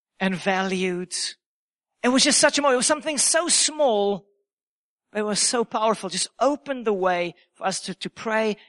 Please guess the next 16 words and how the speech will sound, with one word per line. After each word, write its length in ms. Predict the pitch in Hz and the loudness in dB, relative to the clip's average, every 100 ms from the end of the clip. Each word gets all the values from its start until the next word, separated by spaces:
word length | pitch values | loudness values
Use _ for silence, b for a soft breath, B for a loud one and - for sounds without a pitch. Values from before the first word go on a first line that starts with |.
| b | b
and 140 | 175 | -16
to 100 | - | -14
communicate 760 | - 185 196 311 320 - 254 - | -10 -6 -2 -2 -2 -2 -2 -2
to 80 | |
them, 160 | 220 196 | -4 -4
"Guys, 720 | - 233 240 240 220 - - - _ _ _ | 0 2 4 2 0 0 0 -6 _ _ _
we 80 | 190 | -4
might 180 | 196 220 | 0 2
have 160 | 226 190 | 2 2
different 340 | 233 - 226 | -2 -2 -6
church 380 | - 240 226 - | 0 0 0 -6
traditions 680 | 208 175 262 - 269 220 - | -12 -4 0 2 2 2 0
here, 480 | 208 262 254 254 240 B B B _ | 0 2 2 2 -2 B B B _
but 120 | 185 180 | -6 -2
we 140 | 196 | -4
value 640 | 165 202 208 220 170 165 | -4 -4 -4 -4 -6 -10